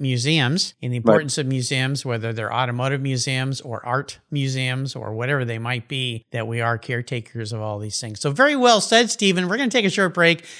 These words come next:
Speaker 1: And we come back, I have a bit of what I like to call a challenge question for you. So sit tight and we'll be right back.
Speaker 2: Okay.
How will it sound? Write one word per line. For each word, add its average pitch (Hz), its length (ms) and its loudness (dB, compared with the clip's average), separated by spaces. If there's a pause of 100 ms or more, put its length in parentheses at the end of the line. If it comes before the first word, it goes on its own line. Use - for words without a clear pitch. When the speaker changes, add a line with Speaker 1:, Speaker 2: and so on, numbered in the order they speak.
(120)
Speaker 1:
And 175 80 2
we 240 80 2
come 240 160 2
back, 196 220 6
I - 20 6
have 165 120 4
a 151 40 0
bit 160 220 4
of 151 80 -2
what 151 160 0
I 262 100 0
like 247 160 -2
to 196 80 -8
call 156 340 2
a 151 60 -4
challenge 185 720 -2 (300)
question 127 800 -2
for 127 320 -2
you. 110 200 -6
So 120 200 -6
sit 123 240 -8
tight 123 240 -2 (240)
and 131 80 -2
we'll 127 100 0
be 117 140 -6
right 104 200 -6
back. - 300 -12 (100)
Speaker 2:
Okay. 165 180 2